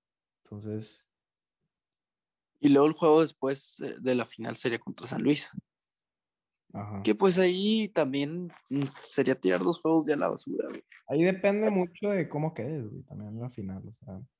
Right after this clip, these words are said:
Speaker 2: Uy, sí.
Speaker 1: Pero es que ya queda bien poquito, ya queda bien poquito tiempo, güey.
Speaker 2: Bien poquito tiempo, güey. Va, va a estar muy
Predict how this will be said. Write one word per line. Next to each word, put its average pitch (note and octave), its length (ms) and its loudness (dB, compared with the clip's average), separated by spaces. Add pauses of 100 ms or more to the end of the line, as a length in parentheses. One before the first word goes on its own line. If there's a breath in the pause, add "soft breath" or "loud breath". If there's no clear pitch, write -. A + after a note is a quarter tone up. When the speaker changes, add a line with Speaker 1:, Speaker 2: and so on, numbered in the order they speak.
(520)
Speaker 2:
Uy, - 300 -4
sí. - 360 -8
Speaker 1:
Pero B2+ 140 2
es B2 100 -2
que D3+ 140 2
ya C#3+ 220 4
queda D#3 240 4
bien C#3+ 260 2
poquito, C#3+ 480 -10 (180)
ya A#2+ 240 -8
queda D3+ 260 -2
bien C#3+ 300 -4
poquito D3 340 -8
tiempo, A2+ 400 -14
güey. B2+ 180 -16 (100)
Speaker 2:
Bien C#3+ 160 -8
poquito C#3+ 320 4
tiempo, - 400 -2
güey. - 160 -8 (1300 loud breath)
Va, D#3+ 280 4
va D3 120 2
a - 20 2
estar E3 340 -2 (240)
muy D3 800 2